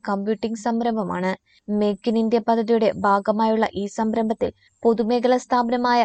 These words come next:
ഐ ടി ഐ പാലക്കാട് നിർമ്മിക്കുന്ന സ്മാഷ് പി സി, സ്മാർട്ട് പവർ സ്റ്റേഷൻ എന്നിവ ഉപയോഗിച്ചുകൊണ്ടാണ് ഈ സംവിധാനം ഒരുക്കിയിരിക്കുന്നത്.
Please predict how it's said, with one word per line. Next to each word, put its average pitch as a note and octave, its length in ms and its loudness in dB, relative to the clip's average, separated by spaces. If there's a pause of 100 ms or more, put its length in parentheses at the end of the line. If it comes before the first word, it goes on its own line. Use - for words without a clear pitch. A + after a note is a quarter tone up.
(120)
ഐ G#3+ 180 2
ടി A3+ 180 -4
ഐ A#3 120 2 (180)
പാലക്കാട് G#3 480 2
നിർമ്മിക്കുന്ന A3+ 520 -2 (200)
സ്മാഷ് A#3 480 -2
പി B3+ 180 -2
സി, B3 240 -8 (200)
സ്മാർട്ട് G#3 480 -4
പവർ G#3 260 2
സ്റ്റേഷൻ A#3 520 -2
എന്നിവ G#3+ 280 0 (120)
ഉപയോഗിച്ചുകൊണ്ടാണ് A3 840 0 (120)
ഈ G3+ 140 -6
സംവിധാനം A3 600 -2
ഒരുക്കിയിരിക്കുന്നത്. G3 720 0